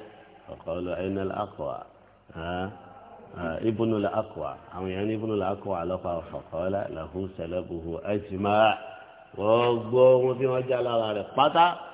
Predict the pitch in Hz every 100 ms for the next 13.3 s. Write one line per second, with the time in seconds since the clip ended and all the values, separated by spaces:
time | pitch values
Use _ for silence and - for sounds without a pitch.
0 | - 127 110 92 92 95 92 87 92 90
1 | 85 - - - - 95 92 104 98 95
2 | 71 71 69 65 - - - - - 101
3 | 101 107 90 78 87 92 80 71 73 76
4 | 76 76 82 71 62 57 - - - -
5 | - 127 135 123 107 107 98 - 98 104
6 | 87 78 90 90 113 110 117 117 113 -
7 | 196 190 - - - - 90 90 82 -
8 | 92 95 - 107 104 104 82 87 98 -
9 | 78 85 92 92 73 87 78 76 82 85
10 | 82 - 78 85 80 85 80 82 82 80
11 | 76 - - - _ _ - 73 78 78
12 | 78 78 - - - _ - - 90 -
13 | - 101 101